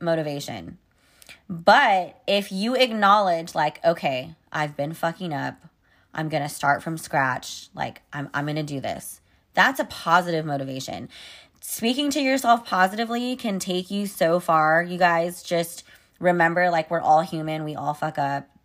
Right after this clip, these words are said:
There are gonna be things that we don't feel like doing on certain days. Um, but as long as you tell yourself, like, "Okay, I fucked up today. I'm gonna do it tomorrow." Or, you know, "I'm gonna start." But don't keep telling yourself <laughs> that. Like, don't,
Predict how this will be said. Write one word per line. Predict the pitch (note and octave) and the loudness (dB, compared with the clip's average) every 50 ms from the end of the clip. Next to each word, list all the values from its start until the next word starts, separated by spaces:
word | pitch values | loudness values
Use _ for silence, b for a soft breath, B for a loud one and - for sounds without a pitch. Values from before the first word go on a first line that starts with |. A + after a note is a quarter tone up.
| _ - | _ -14
There | - D3 D#3 D3+ | -2 0 2 2
are | C3 D#3 D3+ | 4 2 0
gonna | D3+ D3+ D3+ | -2 -4 -4
be | D3+ D#3 D3+ | -6 -6 -8
things | D#3 - D#3 D3+ D3 D3+ D3 D3 | -8 -8 -10 -8 -8 -8 -8 -6
that | - C#3+ C#3 C3 A#2 - - | -4 -4 -2 -4 -4 -6 -8
we | D3 D3+ D3+ | -10 -8 -4
don't | D3+ D3+ C#3+ - - | -4 -4 -4 -4 -4
feel | - D3 C#3 | -4 -4 -2
like | C#3+ C#3 C#3+ | -2 -4 -6
doing | - D3 C#3+ C#3+ C#3+ | -8 -8 -8 -6 -6
on | D3 D3 D3+ | -6 -8 -6
certain | - - D#3 C#3 D#3+ D#3 | -6 -6 -6 -6 -6 -6
days. | D#3 D3+ D3+ D3+ D3+ D#3 D#3+ - B B B B B B B B B - | -6 -4 -4 -4 -6 -8 -10 -14 B B B B B B B B B -2
Um, | E3+ E3 D#3 D#3 D3 C#3 B2+ G#2+ - - - _ _ _ _ - | 0 2 2 2 0 -2 -6 -10 -12 -16 -20 _ _ _ _ -6
but | F3 F3 F3+ | -4 0 2
as | F#3 F3+ F3+ | 2 2 4
long | F#3 E3+ F#3 A3 | 4 4 4 2
as | A#3+ A#3+ A#3 | 0 -4 -4
you | A3 | -4
tell | - G#3 F3+ | 0 0 0
yourself, | F3 F3 F3+ F3 - F3 E3+ E3+ - | 2 2 0 0 2 2 2 2 0
like, | E3+ D3 C#3 C3+ - - - | -2 -2 -2 -4 -8 -10 -12
"Okay, | D3 - - D3 C#3 - - - - _ _ _ _ _ _ _ _ _ _ - | -12 -10 -8 -8 -8 -8 -10 -12 -16 _ _ _ _ _ _ _ _ _ _ -18
I | |
fucked | D3+ - D#3+ D#3+ D#3+ - | -6 -4 -4 0 0 0
up | F3+ F#3 | -2 -2
today. | - F#3+ E3 D3 C#3+ C#3 C#3 - | -2 -4 -2 -2 -2 -2 -4 -6
I'm | - - | -8 -8
gonna | C#3+ C#3 | -8 -8
do | C3+ C#3 C3+ | -6 -6 -8
it | B2 - | -8 -8
tomorrow." | - C#3 C3 A#2+ F2 E2 D#2 - B B B B B B B B _ | -8 -8 -8 -8 -8 -10 -12 -14 B B B B B B B B _
Or, | - D#3+ D3+ C#3+ C#3 C#3 C3+ - | -2 0 2 4 4 4 4 2
you | C#3 C#3+ | -2 -4
know, | C#3+ | -4
"I'm | C3+ C#3 C#3 | -4 -2 -4
gonna | D3 D3 D3+ | -4 -6 -8
start." | - - - D3+ D3 C#3 A2 - | -6 -2 0 2 2 2 0 -2
But | F3+ F3+ - | -6 4 6
don't | A3 A#3 D4 E4+ D#4+ - | 6 6 8 4 0 -4
keep | - - A#3 A#3 B3 B3 - | -8 -6 -4 -4 -4 -4 -6
telling | - G3 G3 G3 G3 G3 F#3 | 0 2 4 4 4 4 2
yourself | E3+ D#3+ D#3+ - D#3 D#3+ E3+ D#3 - | -2 -2 0 2 2 2 2 0 -2
<laughs> | |
that. | - D#3+ D#3 D#3 - | -2 0 0 2 2
Like, | E3+ E3+ E3+ F#3 | 2 0 0 2
don't, | G3 G3 G3 G#3 A3+ A#3+ A#3+ A#3+ B3+ A#3+ | 4 4 6 6 6 4 2 0 -4 -6